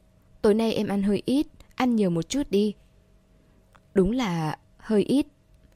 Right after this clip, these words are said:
Viên Tuyên bắt chước Chu Lễ, vỗ lưng cho Lâm Ôn, đồng thời bắt chước Tiêu Bang, đóng góp cà tím chiên trong chén mình cho Lâm Ôn một cách máy móc. "Không vừa miệng phải không? Em nếm thử cà tím chiên nè."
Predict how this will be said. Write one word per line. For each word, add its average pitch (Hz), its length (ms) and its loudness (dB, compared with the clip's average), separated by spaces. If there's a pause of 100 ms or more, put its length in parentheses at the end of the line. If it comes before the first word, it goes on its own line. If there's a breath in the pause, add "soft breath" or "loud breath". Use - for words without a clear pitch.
(560 soft breath)
Viên 214 160 6
Tuyên 254 260 4
bắt 269 200 -2
chước 285 220 -4 (120)
Chu 214 180 0
Lễ, 196 340 -2 (220)
vỗ 269 140 6
lưng 277 260 0
cho 202 140 -6
Lâm 196 260 -2
Ôn, 190 320 -2 (280 loud breath)
đồng 240 200 2
thời 226 340 0
bắt 302 180 -2
chước 320 220 -6
Tiêu 220 180 0
Bang, 202 340 -4 (200)
đóng 208 200 -2
góp - 280 0
cà 196 140 -2
tím 202 240 -2
chiên 247 340 -2
trong 240 200 -6
chén 185 280 -4
mình 160 320 -4
cho 202 160 -6
Lâm 196 200 -2
Ôn 185 260 -4
một 170 200 -6
cách 262 180 -8
máy 170 220 -2
móc. 262 280 2 (1200 loud breath)
"Không 233 220 2
vừa 196 160 4
miệng 175 160 0
phải 156 180 -4
không? 190 360 -2 (320 loud breath)
Em 262 180 4
nếm 220 180 2
thử 180 360 0 (160)
cà 185 140 0
tím 185 240 0
chiên 220 300 0
nè." 165 240 0